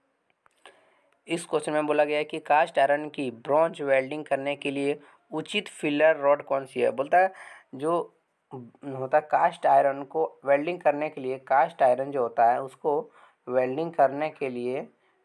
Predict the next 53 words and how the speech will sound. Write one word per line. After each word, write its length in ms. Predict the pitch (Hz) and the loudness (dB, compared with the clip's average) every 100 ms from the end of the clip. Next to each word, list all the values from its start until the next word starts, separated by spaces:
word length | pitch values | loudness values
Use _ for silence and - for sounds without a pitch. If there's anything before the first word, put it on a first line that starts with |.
| - | -2
वेल्डिंग 280 | 127 143 156 | -2 -2 -2
करने 280 | 143 143 147 | -2 0 -6
के 120 | 147 | -6
लिए 300 | 127 131 160 - - _ - | -6 -6 -6 -14 -20 _ 0
कौन 180 | 208 | 0
सा 120 | 262 196 | 0 -4
फिलर 380 | - 160 180 160 | -4 0 2 4
रॉड 200 | 160 160 | 2 0
का 100 | 160 | -4
प्रयोग 380 | 151 143 143 | -2 -4 -4
किया 140 | 139 127 | 0 2
जाता 180 | 120 131 | 2 -2
है? 60 | |
उचित 400 | - 165 - 214 | -4 -8 -8 -10
फिलर 280 | - 143 127 | -4 0 2
रॉड, 140 | 127 | 0
मतलब 160 | 147 175 | -4 -2
अच्छा 280 | 170 - 175 | -2 0 -4
फिलर 280 | 175 165 160 | -2 0 2
रॉड 200 | 156 165 | 0 -2
कौन 200 | 196 196 | -4 -2
सा 140 | 160 | 2
होता 240 | 123 120 123 | 2 2 -2
है? 80 | - - - - _ 135 | -4 -12 -20 -20 _ -10
ब्रास 360 | 123 131 143 143 | 0 2 2 0
होता 280 | 135 135 131 | 0 4 4
है, 80 | |
सिलिकॉन 520 | 131 135 131 135 139 135 | 0 -8 -8 -2 -2 0
ब्रॉन्ज 260 | 135 131 | -2 -2
होता 200 | 131 131 | -2 2
है, 60 | 131 | 2
मैग्नीशियम 600 | 131 131 127 - 143 135 | 0 -8 -10 -6 -6 -2
ब्रॉन्ज 300 | 135 131 127 | -2 -2 -4
होता 200 | 123 127 | 0 2
है, 60 | 127 | 2
या 80 | |
सुपर 380 | 127 135 127 143 | 0 -8 -4 -4
सिलिकॉन 440 | - 131 127 135 131 | -2 -8 -4 -4 0
कास्ट 320 | 135 131 127 | 0 0 0
आयरन, 280 | 127 131 123 - _ - _ _ _ 147 | -2 -4 -10 -18 _ -20 _ _ _ -8
अ, 260 | 131 127 | -4 -4
सबसे 320 | 120 131 - | -2 -4 -2
अच्छा 200 | 131 - | -4 2
होता 180 | 131 151 | 0 0
है। 60 | 151 | -4
तो 140 | 190 | -2
इस 120 | 190 | -2
प्रकार 200 | 190 185 | 2 2
जो 120 | 185 160 | 4 0
राइट 420 | 127 139 190 190 | 2 2 2 -2
आंसर 240 | 175 180 | -2 0
हो 60 | 160 | 2
जाएगा, 380 | 151 151 165 | 2 4 0